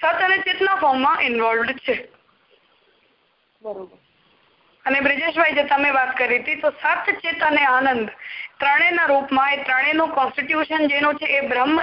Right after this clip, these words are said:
Speaker 1: એ કૃષ્ણ, આ બધાથી ઉપર ઉઠીને એક અલગ એન્ટિટી છે.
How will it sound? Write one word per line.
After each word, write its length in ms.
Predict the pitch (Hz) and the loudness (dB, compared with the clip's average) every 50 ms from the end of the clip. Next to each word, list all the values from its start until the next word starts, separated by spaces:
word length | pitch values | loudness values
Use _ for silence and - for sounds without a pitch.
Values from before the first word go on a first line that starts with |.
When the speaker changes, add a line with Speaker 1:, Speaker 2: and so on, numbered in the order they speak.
| - | 0
Speaker 1:
એ 120 | 254 262 254 | 0 -2 0
કૃષ્ણ, 380 | 262 294 311 320 - - 277 233 233 - - - - - - - | 0 0 -2 -2 -2 -2 -4 -4 -4 -6 -12 -14 -14 -12 -4 -2
આ 80 | 254 269 | 0 2
બધાથી 440 | 277 285 277 294 302 320 302 302 | 2 2 2 2 2 2 2 0
ઉપર 380 | 320 285 294 285 269 - 320 302 | 0 2 2 0 2 2 2 2
ઉઠીને 360 | 285 269 269 254 277 294 294 | 2 2 2 2 0 0 0
એક 100 | 294 285 | 0 -2
અલગ 200 | 269 262 262 247 | -2 -2 0 0
એન્ટિટી 480 | 240 226 220 220 226 240 233 254 247 208 | 0 0 0 -2 -4 -4 -4 -2 -6 -6
છે. 240 | - - - - | -6 -10 -12 -12